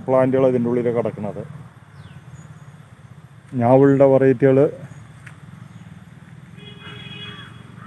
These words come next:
ചെറികളുടെ വെറൈറ്റികളൊക്കെ ഉണ്ട്, എല്ലാ വെറൈറ്റികളും ഉണ്ട്. മട്ടോക എല്ലാം നമുക്ക് ബാഗിൽ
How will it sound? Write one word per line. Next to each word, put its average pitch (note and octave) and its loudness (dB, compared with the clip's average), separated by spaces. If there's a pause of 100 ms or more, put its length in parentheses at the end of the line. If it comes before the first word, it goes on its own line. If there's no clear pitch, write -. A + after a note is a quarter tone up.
(340)
ചെറികളുടെ C#3+ 4
വെറൈറ്റികളൊക്കെ C3 2
ഉണ്ട്, G#2+ -4 (200)
എല്ലാ C#3 4
വെറൈറ്റികളും C#3+ 2
ഉണ്ട്. G#2 -4 (1120)
മട്ടോക D#3+ 4
എല്ലാം D3+ 2
നമുക്ക് D3+ 0 (340)
ബാഗിൽ D3 6